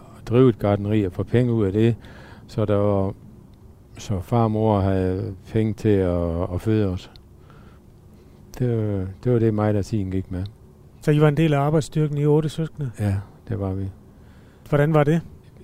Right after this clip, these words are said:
Speaker 1: Jeg, jeg tror ikke, at unge mennesker har skade af at lave noget. Det tror jeg ikke. Jeg tror faktisk, man lærer af det. Øh, du lærer også det der, når, at leve, leve dig ind i, når det går skidt,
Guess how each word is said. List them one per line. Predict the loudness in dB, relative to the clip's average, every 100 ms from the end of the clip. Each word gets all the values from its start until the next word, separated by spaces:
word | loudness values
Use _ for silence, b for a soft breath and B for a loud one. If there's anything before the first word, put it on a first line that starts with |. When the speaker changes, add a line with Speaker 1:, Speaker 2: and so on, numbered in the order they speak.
| -8
Speaker 1:
Jeg, | -4 0 4 4 4
jeg | 2 2
tror | 4 4
ikke, | 6 6
at | 4 2 -2 -2
unge | -2 0
mennesker | -2 -4 -2 -2
har | 0 -2
skade | 2 4 6 4
af | 2
at |
lave | 2 0 0
noget. | -2 -2 -4 -6 -10
Det | -4
tror | -2
jeg | 0
ikke. | 0 0
Jeg | 0
tror | 2
faktisk, | 2 2 0 -4
man | 0
lærer | 2 2 2 0
af |
det. | -2 -6 -12 B B B B B B B B B B -10 -4
Øh, | 0 0 2 2 0 -2
du | 0
lærer | 4 6 8
også | 6 4 2
det | 4
der, | 6 4 4
når, | 2 0 0 -2 -8 -16 -20 -20 -20 -8
at | -4
leve, | 2 4 4 2 -8 -20 -20 -2
leve | 2 4
dig | 4 4
ind | 2 2
i, | 0 -2 -6
når | -4 -4
det | -4
går | 0 2 2
skidt, | 0 0 0 -10